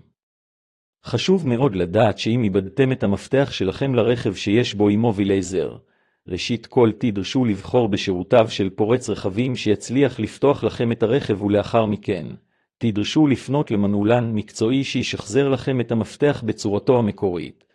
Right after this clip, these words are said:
על מנת שתצליחו להניע את הרכב. מה חשוב לדעת על האימובילייזר? האימובילייזר כאמור הוא מרכיב חשוב בכל רכב.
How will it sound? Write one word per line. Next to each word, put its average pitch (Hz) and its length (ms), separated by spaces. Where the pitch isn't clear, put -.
על 104 100
מנת 104 360
שתצליחו 131 640
להניע 107 320
את - 120
הרכב. 90 480
מה 127 180
חשוב 139 460
לדעת 101 460
על 95 100
האימובילייזר? 92 840
האימובילייזר 98 840
כאמור 113 460
הוא 120 80
מרכיב 120 460
חשוב 127 520
בכל 117 340
רכב. 82 380